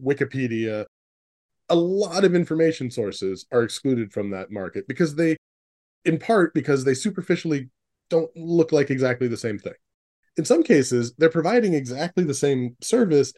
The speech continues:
but, you know, it's different. It's not a box on a web screen that you type something into and you get a list of, um,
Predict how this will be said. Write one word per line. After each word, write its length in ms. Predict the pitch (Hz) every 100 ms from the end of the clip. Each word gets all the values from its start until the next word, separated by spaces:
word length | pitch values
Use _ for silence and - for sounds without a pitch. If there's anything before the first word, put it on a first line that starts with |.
| _ _ -
but, 140 | 226 -
you 100 | 262
know, 100 | 226
it's 140 | 185
different. 340 | - 196 92 202
It's 160 | -
not 240 | 151 151 147
a 360 | 143 131 123 120 _ _ _ _ _
box 560 | 110 117 123 120 -
on 200 | - 120
a 180 | 104 101 101
web 420 | 113 120 120 110
screen 380 | - 127 120 113
that 100 | 107
you 80 | 104
type 240 | 117 113
something 340 | - 107 113
into 440 | 110 107 104 110 104
and 120 | 101
you 120 | 107
get 160 | 110 110
a 60 |
list 360 | 104 110 104 -
of, 260 | 110 104 92 - 95
um, 340 | 101 95 101